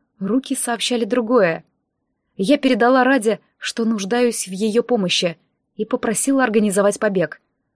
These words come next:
На это понадобилось всего два слова: «Помоги сбежать». «Я очень рада, что ты всем довольна»,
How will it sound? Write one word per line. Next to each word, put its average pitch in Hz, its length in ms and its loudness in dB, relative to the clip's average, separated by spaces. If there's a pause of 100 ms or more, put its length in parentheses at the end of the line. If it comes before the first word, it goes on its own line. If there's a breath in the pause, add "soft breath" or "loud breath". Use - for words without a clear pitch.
(520)
На 202 200 0
это 226 180 0
понадобилось 226 720 0 (220)
всего 202 320 -2
два 196 180 -4
слова: 175 440 -2 (400)
«Помоги 185 540 -2 (160)
сбежать». 175 640 -2 (920)
«Я 233 200 4
очень 277 260 6
рада, 302 220 4
что 233 200 2
ты - 120 2
всем 233 260 0
довольна», 233 540 2